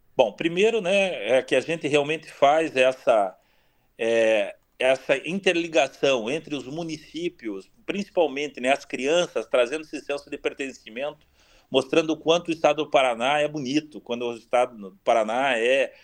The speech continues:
maravilhoso, né? Então, a gente recebe, muitas vezes, as crianças, é, para entrar dentro desses motorhomes, pra conhecer realmente essa vida que é a vida do campismo e do cavara-,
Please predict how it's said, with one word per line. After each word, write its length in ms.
maravilhoso, 800
né? 300
Então, 260
a 60
gente 380
recebe, 600
muitas 320
vezes, 300
as 180
crianças, 840
é, 640
para 420
entrar 440
dentro 300
desses 240
motorhomes, 840
pra 180
conhecer 600
realmente 440
essa 240
vida 460
que 220
é 420
a 40
vida 260
do 80
campismo 560
e 40
do 100
cavara-, 420